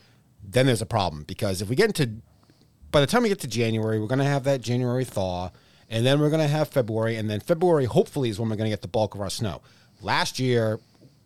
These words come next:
that was not the case, and that's what I, I think aided in being such a weak season for snow. This year, we're, we're, we're keeping our fingers crossed. Like, maybe this warm spell is, by the time you hear this podcast,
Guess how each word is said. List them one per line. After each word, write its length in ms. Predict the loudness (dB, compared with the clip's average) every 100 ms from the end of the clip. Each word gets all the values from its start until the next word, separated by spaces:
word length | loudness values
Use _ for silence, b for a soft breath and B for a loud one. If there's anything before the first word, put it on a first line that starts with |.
| _
that 180 | -4 -2
was 140 | -4
not 160 | -6 -8
the 80 | -14
case, 400 | -16 -12 -14 -12
and 200 | -10 -8
that's 220 | -6 -6 -8
what 160 | -10 -12 _ -20 _
I, 200 | -10 -8 -8 -12
I 60 |
think 320 | -8 -4 -4 -4
aided 380 | 0 0 0 -4
in 180 | -6 -8
being 240 | -6 -6
such 160 | -8 -12
a 60 |
weak 240 | -10 -10 -8
season 320 | -8 -8 -10
for 80 | -10
snow. 320 | -4 -4 -4
This 320 | -2 0 2
year, 240 | 4 4 6
we're, 200 | 4 0
we're, 280 | 0 2 2
we're 180 | 0 -4
keeping 180 | 0 0
our 80 |
fingers 300 | 0 -2 -4
crossed. 240 | -8 -10 -8
Like, 120 | -2
maybe 360 | 2 4 2 0
this 200 | 0 2
warm 220 | 2 2
spell 540 | 0 0 2 2 0
is, 320 | -2 -4 -4 -4
by 140 | -4
the 80 | -2
time 240 | -2 0
you 100 | 0
hear 180 | 0 0
this 160 | 0 -4
podcast, 600 | -2 -2 -2 -6 -6